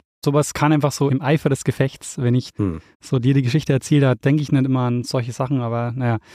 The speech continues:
Speaker 1: Aber Felix <laughs> hat schon mal vorgebaut und gesagt, "Sollten wir mal eine Folge über Zürich machen?"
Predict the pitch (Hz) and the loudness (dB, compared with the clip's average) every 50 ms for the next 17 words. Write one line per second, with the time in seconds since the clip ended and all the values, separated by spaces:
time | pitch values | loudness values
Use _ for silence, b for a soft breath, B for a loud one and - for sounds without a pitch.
0 | B B B B B _ - 151 127 143 151 - - 175 185 170 170 196 - - | B B B B B _ -4 0 0 0 0 0 0 2 4 4 4 2 0 -4
1 | - 117 - - - - _ - - - - 175 135 - - 151 139 131 127 - | -8 -8 -8 -8 -12 -14 _ -12 -10 -6 -4 -4 -2 0 2 2 4 2 2 2
2 | - 151 160 143 120 - 113 117 117 - b b b b b b b b - 131 | 2 2 2 2 0 -2 -2 -2 -2 -4 b b b b b b b b -8 -8
3 | - - 156 143 _ - - 160 160 - 202 190 175 165 160 160 151 - 160 165 | -2 -2 -2 -2 _ -2 0 0 2 4 4 4 6 6 4 4 4 2 0 0
4 | 170 160 147 143 - - 170 165 156 135 - 113 104 95 117 135 | 2 0 0 -2 -2 0 0 0 0 0 -2 -4 -4 -2 -4 -6